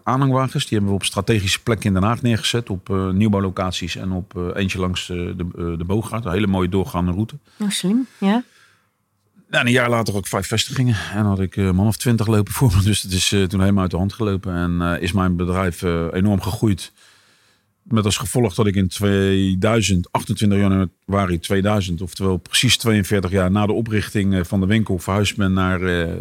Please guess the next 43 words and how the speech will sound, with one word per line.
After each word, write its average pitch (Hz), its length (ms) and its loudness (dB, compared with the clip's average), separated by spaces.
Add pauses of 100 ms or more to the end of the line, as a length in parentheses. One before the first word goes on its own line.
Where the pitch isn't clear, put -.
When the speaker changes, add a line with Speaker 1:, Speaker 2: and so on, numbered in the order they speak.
(480)
Speaker 1:
de - 60 -6
Oude 104 220 0
Haagweg, 90 340 0
waar 104 160 0
we 98 80 0
alle 107 180 -2
vestigingen 101 440 0
nou 92 120 2
bij 92 100 2
elkaar 92 220 0
hebben 117 180 -2
gegooid. 117 260 0
Dus 98 140 -4
oftewel 98 300 -4
één 101 160 2
heel 101 140 4
groot 92 280 -2
pand 110 180 0
hebben. 117 200 2
Speaker 2:
Ja, 190 60 4
maar 208 100 4
je 202 60 2
zit 214 140 2
nu 262 160 6
aan 233 80 4
de 226 100 4
Oude 220 220 2
Haagweg. 175 420 0 (240)
Speaker 1:
Absoluut, 127 420 2
ja. 139 200 2
En 110 100 2
dat 110 140 2
is 101 160 2
één 113 200 2
grote 101 320 0
woonwinkel. 101 640 4 (880)
Ja, 104 260 2
dat 107 140 2
is - 360 0 (480)
nog 135 240 2
meer 127 140 6
behang 107 280 2
geworden. 92 440 2